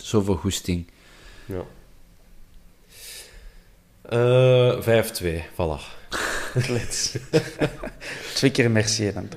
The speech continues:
Speaker 2: Eh, eh, dat heb jij gezegd.
Speaker 1: Sekatiki.
Speaker 2: Ja, dat kan ook nog. Dat kan ook nog. Nee, goed. Ehm, veel stof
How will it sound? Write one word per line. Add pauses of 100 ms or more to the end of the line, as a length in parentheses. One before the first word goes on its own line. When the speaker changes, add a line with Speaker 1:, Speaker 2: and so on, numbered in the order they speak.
(200)
Speaker 2:
Eh,
eh, (380)
dat
heb
jij
gezegd. (480)
Speaker 1:
Sekatiki. (760)
Speaker 2:
Ja,
dat
kan
ook
nog. (840)
Dat
kan
ook
nog. (640)
Nee,
goed. (120)
Ehm, (440)
veel
stof